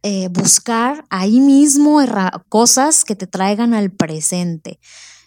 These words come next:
Eh, si puedes salir y si tú sabes que vas a ir a una reunión que a lo mejor vas a experimentar mucho enojo,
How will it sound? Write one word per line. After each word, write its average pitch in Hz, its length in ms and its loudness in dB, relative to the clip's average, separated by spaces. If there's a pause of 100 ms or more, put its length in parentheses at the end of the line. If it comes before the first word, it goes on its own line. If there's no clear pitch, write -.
(140)
Eh, 175 880 -2 (360)
si - 260 0
puedes 240 500 0
salir 202 560 -2
y 214 120 -4
si 196 140 -4
tú 220 200 -2
sabes 226 360 2
que 190 120 -8
vas 190 280 -2
a 233 140 4
ir 208 160 2
a 190 80 -2
una 196 300 -2
reunión 170 760 -6
que 175 120 -10
a 156 40 -6
lo 156 120 -4
mejor 180 420 0
vas 180 260 0
a 196 200 2
experimentar 170 760 -6
mucho 175 260 -6
enojo, 165 520 -8